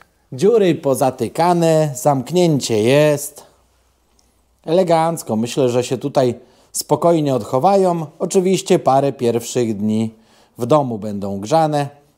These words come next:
Kaczaki, jak czytałem, to około trzydziestu stopni powinny mieć pierwsze kilka dni, a potem stopniowo możemy schodzić do dwudziestu. Myślę, że tutaj dwadzieścia utrzymać nawet w ciągu nocy to nie będzie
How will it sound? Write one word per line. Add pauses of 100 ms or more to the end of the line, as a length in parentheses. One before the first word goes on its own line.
(100)
Kaczaki,
jak
czytałem,
to
około
trzydziestu
stopni
powinny
mieć (440)
pierwsze
kilka
dni, (1200)
a
potem
stopniowo
możemy
schodzić
do (440)
dwudziestu.
Myślę,
że
tutaj
dwadzieścia
utrzymać
nawet
w
ciągu (420)
nocy
to
nie
będzie